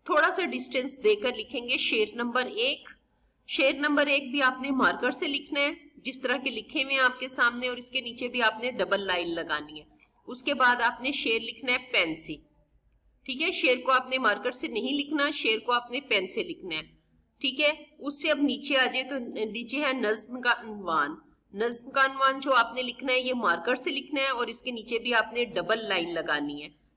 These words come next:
ठीक है, और आगे फिर आपने हम लिख देना है।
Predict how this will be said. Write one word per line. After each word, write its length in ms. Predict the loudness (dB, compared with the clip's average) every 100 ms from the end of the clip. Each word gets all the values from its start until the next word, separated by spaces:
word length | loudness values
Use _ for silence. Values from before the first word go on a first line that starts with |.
| -12
ठीक 140 | -2
है, 60 | 2
और 160 | 4
आगे 240 | 4 2 0
फिर 180 | 2 2
आपने 240 | 2 0
हम 440 | 2 2 2 -6 -18
लिख 100 | -20 -12
देना 220 | -10 -10
है। 180 | -12